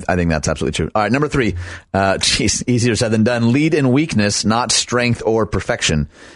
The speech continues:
Uh, she says, "If you're anything like me, you're probably thinking, 'I don't have everything figured out. Honestly, I'm kind of a mess,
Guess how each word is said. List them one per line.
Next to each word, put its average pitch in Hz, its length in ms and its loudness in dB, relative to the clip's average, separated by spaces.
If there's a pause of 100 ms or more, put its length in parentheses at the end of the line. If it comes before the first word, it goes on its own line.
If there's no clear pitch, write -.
(140)
Uh, 90 340 4
she 117 120 0
says, 110 180 0
"If 113 100 0
you're 131 100 2
anything 165 200 2
like 139 220 0
me, 131 340 2 (360)
you're 101 80 -4
probably 160 200 0
thinking, 117 360 2
'I 131 200 0
don't 175 180 0
have 117 240 2
everything 117 280 2
figured 135 200 0
out. 143 220 0
Honestly, 120 400 0
I'm 107 140 2
kind 127 180 0
of 139 80 0
a 139 40 -2
mess, 107 400 -2